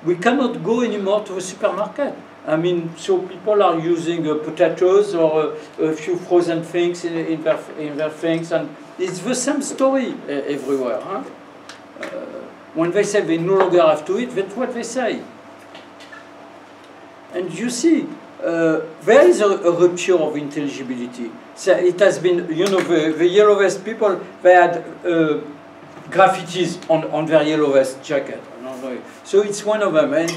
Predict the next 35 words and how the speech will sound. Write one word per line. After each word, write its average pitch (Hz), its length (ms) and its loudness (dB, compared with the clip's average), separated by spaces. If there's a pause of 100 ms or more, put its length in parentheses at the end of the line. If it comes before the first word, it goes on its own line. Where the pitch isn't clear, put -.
it's 185 260 0
a 220 80 -4
very 240 300 -2
good, 208 220 -2 (180)
it's 180 280 -4
a 202 40 -12
very 202 220 -6
good. 190 240 -4 (200)
You 160 60 -10
say, 208 280 -2
say, 175 360 2 (260)
you, 170 240 -10 (380)
you, 220 400 0
you're 208 220 0
talking, 180 360 -2 (300)
uh, 131 100 -10
of 131 120 -14
course, 180 260 -4
it's 127 240 -12
Macron, 147 540 -2
the 131 80 -10
government, 139 800 -4
the 131 140 -8
president. 139 600 -6 (340)
You're 220 180 0
talking 247 340 -6
about 160 360 2
millions 156 480 -2
and 139 260 -6
billions, 147 640 2 (400)
and 170 240 -6
we're 370 220 -2
talking 240 320 -10
about 170 400 4
ten 190 340 2